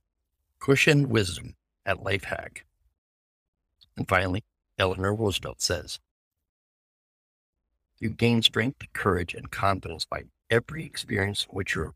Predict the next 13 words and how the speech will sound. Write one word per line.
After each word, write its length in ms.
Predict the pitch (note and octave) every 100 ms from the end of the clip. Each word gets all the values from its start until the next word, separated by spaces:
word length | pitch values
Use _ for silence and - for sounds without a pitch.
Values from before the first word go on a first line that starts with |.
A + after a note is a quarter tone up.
| -
really 360 | G2+ A2+ A2+ - _ _ _
stop 500 | - - E2 E2 - _ -
and 100 | -
look 240 | E2 -
fear 440 | - G#2+ F2+ G2+ - _ _ _
face. 520 | - D2+ - - - _ _ _ _ _ _ _ _ _ _ _ _ _ _ _ _
You 100 | G2
are 80 | E2+ -
able 220 | G#2+ A#2+
to 60 | A2
say 240 | - G#2+
to 80 | -
yourself, 460 | F#2+ - D2 -